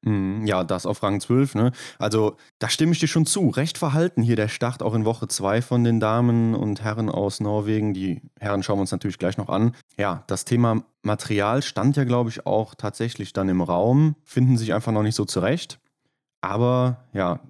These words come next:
ich, äh, vermute, dass da noch ordentlich was geht. Ähm, hat's ja dann auch im Verfolger angedeutet.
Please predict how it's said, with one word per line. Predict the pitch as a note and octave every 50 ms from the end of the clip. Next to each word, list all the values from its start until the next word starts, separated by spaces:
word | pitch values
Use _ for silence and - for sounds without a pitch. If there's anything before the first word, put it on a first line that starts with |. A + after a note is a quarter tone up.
| - _
ich, | - - - - - G2
äh, | G2 F#2+ F#2 F2+
vermute, | - - G2 G2 A2+ A#2 A#2 - F#2+
dass | G2+ F#2+ -
da | F#2 F#2
noch | F#2 F#2 F2+ E2+ - - -
ordentlich | - F2 G2 G2 F#2+ F2+ F2+ E2 -
was | E2+ E2 - -
geht. | - F2 F2+ F#2+ G2+ - - -
Ähm, | F2 F2+ F2+ F2 F2 F2 F2 F2+ F2+ -
hat's | F#2 F#2+ F#2 -
ja | G#2+ G2
dann | G2 F#2+ F#2+
auch | F2+ F#2+ F#2+
im | F#2 F#2 F2
Verfolger | - F#2+ - - G2+ G2+ G#2+ A2 G#2+ G#2 - - - - - _
angedeutet. | - - A2 A#2+ A#2 A#2+ A#2 A#2 A2+ A2 A2+ A2+ - B2+ A#2 -